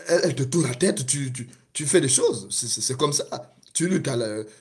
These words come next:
contre la pauvreté des, des, des, des petites. C'est bon. Mais est-ce que toi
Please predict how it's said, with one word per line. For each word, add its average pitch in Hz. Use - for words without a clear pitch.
contre 170
la 123
pauvreté 127
des, 135
des, 110
des, 107
des 107
petites. -
C'est -
bon. 220
Mais 139
est-ce 139
que 185
toi 170